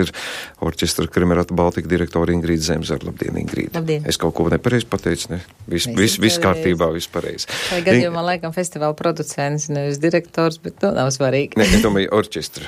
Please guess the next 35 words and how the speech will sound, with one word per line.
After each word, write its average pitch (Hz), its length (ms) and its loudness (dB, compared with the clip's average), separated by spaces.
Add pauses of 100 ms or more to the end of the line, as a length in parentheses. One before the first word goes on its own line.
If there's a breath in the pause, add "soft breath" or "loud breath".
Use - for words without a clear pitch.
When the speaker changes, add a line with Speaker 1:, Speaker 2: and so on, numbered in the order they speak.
(140)
Speaker 2:
Or-, 156 320 -2
Speaker 1:
Va-, - 160 2
Speaker 2:
jā, 139 80 -4
jā, - 80 -2
Speaker 1:
tas, 113 160 2
Speaker 2:
jā. - 80 0
Speaker 1:
tas 90 160 2
der. 76 240 -2 (160)
Labi, 285 160 4
Speaker 2:
Viss - 160 -2
Speaker 1:
Ingrīda, 180 400 4
Speaker 2:
jau 151 240 4
der. 139 240 -2
Speaker 1:
mēs 101 240 2
satiekoties 92 640 2
vēl 90 160 2
tepat 90 240 -2
gaitenītī, 87 640 2
jūs 87 160 -2
minējāt, 92 560 2
ka, 92 160 2 (640)
es 104 80 0
nezinu, 87 240 -2
vai 85 80 -2
es - 80 -4
to 92 80 2
drīkst 101 320 0
tagad 135 240 2
atklāt, 76 240 0
bet, 82 160 0
nu, 90 80 2
es 82 160 -4
esmu - 160 0
sācis, - 460 -2 (100)
ka, 85 220 0